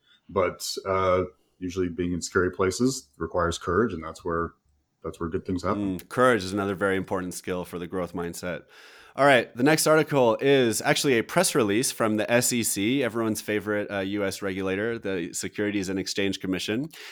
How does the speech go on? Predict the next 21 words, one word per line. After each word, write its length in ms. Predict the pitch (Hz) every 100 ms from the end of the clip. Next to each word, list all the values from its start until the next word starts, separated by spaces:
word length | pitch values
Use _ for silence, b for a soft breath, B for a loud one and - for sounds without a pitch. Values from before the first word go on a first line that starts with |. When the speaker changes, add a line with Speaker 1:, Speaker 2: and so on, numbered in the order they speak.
| B B
Speaker 2:
And 260 | 123 123 123
the 120 | 113
headline 380 | 139 143 139 127
of 160 | 110
the 80 | 113
press 260 | 123 113 117
release 260 | 113 113
is, 340 | 135 95 - -
"S 220 | 127 156
E 80 | 160
C 260 | 147 151 143
seeks 360 | - 139 135
to 120 | - 107
stop 380 | - 123 147
the 100 | 151
registration 640 | 127 113 107 113 110 - 110
of 140 | 92
misleading 720 | 98 135 143 120 127 120 117
crypto 400 | - 117 - 117
asset 400 | 92 101 - 98 85
offerings." 680 | 107 - 95 71 50 -